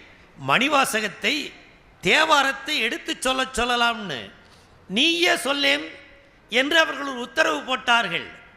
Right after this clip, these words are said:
உடனே "நானே சொல்லுகிறேன்னு" தலையாட்டல. சாமி, கொஞ்சம் எனக்கு சந்தர்ப்பம் கொடுங்க,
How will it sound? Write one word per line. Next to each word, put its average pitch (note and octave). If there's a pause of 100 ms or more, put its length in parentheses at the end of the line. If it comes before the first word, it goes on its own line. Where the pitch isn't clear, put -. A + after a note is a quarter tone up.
(260)
உடனே C#4+
"நானே D4
சொல்லுகிறேன்னு" C#4
தலையாட்டல. A3+ (460)
சாமி, D#3+ (640)
கொஞ்சம் A#3
எனக்கு G3
சந்தர்ப்பம் A3+
கொடுங்க, G#3